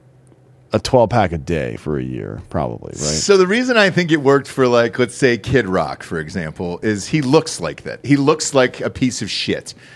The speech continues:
Speaker 2: Um, Darius Rucker has one of the greatest voices of all time. That's why it worked for him, too.
Speaker 1: I mean,
Speaker 2: Where
Speaker 1: he
Speaker 2: you were
Speaker 1: was
Speaker 2: just,
Speaker 1: cu-, he
Speaker 2: we
Speaker 1: was
Speaker 2: felt
Speaker 1: already
Speaker 2: bad about
Speaker 1: his
Speaker 2: Hootie, where it was like, "Man, you didn't deserve that backlash."
Speaker 1: His, his music
Speaker 2: I love
Speaker 1: was
Speaker 2: Hootie.
Speaker 1: his music was already country adjacent anyways, and it wasn't that far
Speaker 2: I
Speaker 1: away.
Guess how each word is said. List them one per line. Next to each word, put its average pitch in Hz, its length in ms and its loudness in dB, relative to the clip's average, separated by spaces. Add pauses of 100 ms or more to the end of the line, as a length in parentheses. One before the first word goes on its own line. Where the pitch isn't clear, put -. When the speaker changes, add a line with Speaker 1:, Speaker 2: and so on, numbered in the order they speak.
(240)
Speaker 2:
Um, 104 680 -4 (600)
Darius 247 500 4
Rucker 127 600 4
has 110 280 -8
one 113 140 0
of 107 40 0
the 95 60 -2
greatest 87 360 -4
voices 85 420 -6
of 87 100 -4
all 90 160 0
time. 90 380 -2
That's 95 200 -6
why 104 160 0
it 85 100 -2
worked 82 220 -6
for 90 160 -6
him, 87 220 -6
too. 98 200 -2
Speaker 1:
I 117 100 4
mean, - 20 6
Speaker 2:
Where 147 120 6
Speaker 1:
he 156 40 8
Speaker 2:
you 196 60 8
were 240 80 8
Speaker 1:
was 139 180 4
Speaker 2:
just, - 40 -4
Speaker 1:
cu-, - 180 0
he 143 100 8
Speaker 2:
we - 60 8
Speaker 1:
was - 100 8
Speaker 2:
felt 165 120 6
Speaker 1:
already 147 320 6
Speaker 2:
bad 143 440 2
about 139 340 6
Speaker 1:
his 104 80 0
Speaker 2:
Hootie, 151 320 8
where 151 140 6
it 151 60 2
was 143 180 0
like, 147 240 4
"Man, 196 240 6
you 214 100 0
didn't 160 200 -2
deserve 98 340 0
that 98 180 2
backlash." 117 680 0 (120)
Speaker 1:
His, 175 320 4
his 165 300 4
music 156 320 6
Speaker 2:
I - 20 4
love 160 120 8
Speaker 1:
was 113 120 6
Speaker 2:
Hootie. 90 260 2
Speaker 1:
his 151 220 4
music 143 300 6
was 110 160 4
already 101 240 4
country 95 440 -2
adjacent 76 440 -4
anyways, 52 600 -10
and 98 120 0
it 104 40 4
wasn't 120 280 4
that 107 180 2
far 165 80 4
Speaker 2:
I 196 60 8
Speaker 1:
away. 208 180 8